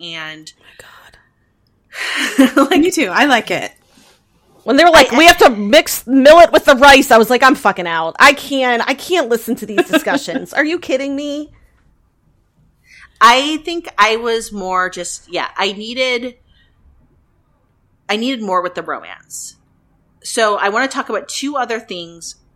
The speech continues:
Speaker 1: So there's, I'll, I'll name what the two points are that I wanna discuss. And this is, these are the reasons why I'm grumpy, besides the fact that I felt like the romance became, we lost,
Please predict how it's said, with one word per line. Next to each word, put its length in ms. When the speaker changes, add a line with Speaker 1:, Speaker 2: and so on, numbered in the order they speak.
Speaker 1:
So 180
there's, 280
I'll, 220
I'll 200
name 220
what 100
the 60
two 220
points 340
are 100
that 140
I 40
wanna 220
discuss. 680
And 140
this 140
is, 180
these 220
are 80
the 100
reasons 400
why 220
I'm 140
grumpy, 360
besides 400
the 80
fact 320
that 100
I 60
felt 220
like 100
the 80
romance 600
became, 640
we 140
lost, 520